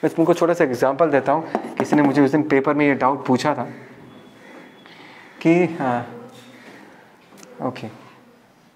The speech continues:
ओके, अ, ओके, एक ball को मैंने एच, एच height से गिराया, ज़मीन का coefficient of restitution E दिया हुआ है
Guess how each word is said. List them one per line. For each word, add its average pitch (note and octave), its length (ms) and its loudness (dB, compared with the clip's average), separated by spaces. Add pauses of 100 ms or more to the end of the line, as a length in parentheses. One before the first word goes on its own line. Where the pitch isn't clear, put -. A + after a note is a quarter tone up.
(240)
ओके, B2+ 260 -12
अ, - 1500 -14
ओके, B2+ 220 -6 (460)
एक B2+ 140 -2
ball D3+ 220 4
को F#3 120 0
मैंने E3 260 2
एच, E3+ 160 0
एच F3+ 400 2
height D#3 160 -2
से D#3 120 0
गिराया, A#2+ 300 0 (1700)
ज़मीन C3+ 380 0
का F#3+ 180 0
coefficient C#3+ 340 -2
of D3+ 100 0
restitution D3+ 500 -4
E D#3 120 4
दिया A#2+ 180 -2
हुआ - 120 -6
है - 80 -16